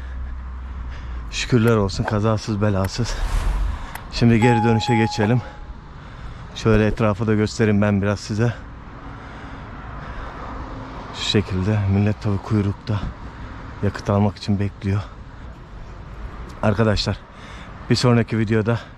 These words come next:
buluşmak üzere. Eğer videoyu beğenirseniz ve sormak istediğiniz bir şey varsa aşağıya yorumlara yazarsanız sevinirim.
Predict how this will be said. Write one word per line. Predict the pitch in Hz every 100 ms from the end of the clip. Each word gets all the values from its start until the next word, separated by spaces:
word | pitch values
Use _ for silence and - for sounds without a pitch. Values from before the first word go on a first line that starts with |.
| - - - - -
buluşmak | 113 104 110 104
üzere. | 101 107 117 - - - - - - - - - -
Eğer | 120 117 113
videoyu | 113 120 120
beğenirseniz | 117 117 127 117 113 120 - - - - - - - - - - - - - - - - 117
ve | 117 101 - - - - -
sormak | - 123 127 -
istediğiniz | 123 117 113
bir | 107
şey | 127 120
varsa | 127 107 123 95 - - - -
aşağıya | 110 - 123 123
yorumlara | 120 113 120 120 113 - - - - - - - - 110
yazarsanız | 113 127 101 113 117 - - - - -
sevinirim. | - 120 117 110 120